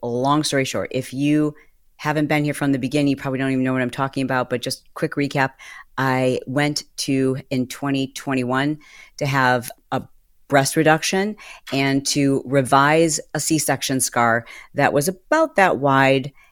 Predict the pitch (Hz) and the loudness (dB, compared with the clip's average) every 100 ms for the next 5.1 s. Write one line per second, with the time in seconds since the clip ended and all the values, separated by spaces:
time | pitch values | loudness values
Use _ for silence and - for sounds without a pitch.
0 | _ 147 151 147 147 170 - 269 - 285 | _ 0 2 2 2 0 0 -2 0 2
1 | 185 131 113 143 143 - - 120 127 107 | 2 0 0 2 2 -2 -4 0 2 0
2 | - _ _ - - 165 175 170 147 170 | -2 _ _ -12 0 2 4 2 2 2
3 | 175 175 156 - - 143 139 143 143 147 | 2 4 0 -2 -14 -10 -8 -4 -4 -4
4 | _ _ _ - - 151 156 180 - 190 | _ _ _ -14 -6 -4 -2 -4 -2 -4